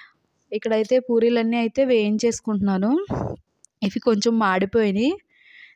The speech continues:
నేను చూసుకోలేదు, just వేరే పని అటు చూస్తే ఈ పక్క ఇవి మాడిపోయినాయి. పాడిపోయినా పర్లేదులేండి, మరీ మాడిపోలేదు.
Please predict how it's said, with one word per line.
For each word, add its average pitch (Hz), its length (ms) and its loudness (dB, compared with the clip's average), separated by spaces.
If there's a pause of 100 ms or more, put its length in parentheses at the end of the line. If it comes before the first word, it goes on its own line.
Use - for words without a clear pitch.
(100)
నేను 208 220 -10 (560)
చూసుకోలేదు, 220 720 -4
just 240 340 -6
వేరే 220 240 -4
పని 220 300 -4
అటు 214 260 -6
చూస్తే 220 380 -10
ఈ 320 100 -2
పక్క 233 300 -8
ఇవి 233 160 -6
మాడిపోయినాయి. 196 680 -6 (760)
పాడిపోయినా 196 460 -4
పర్లేదులేండి, 220 600 -2
మరీ 208 280 0
మాడిపోలేదు. 202 840 -2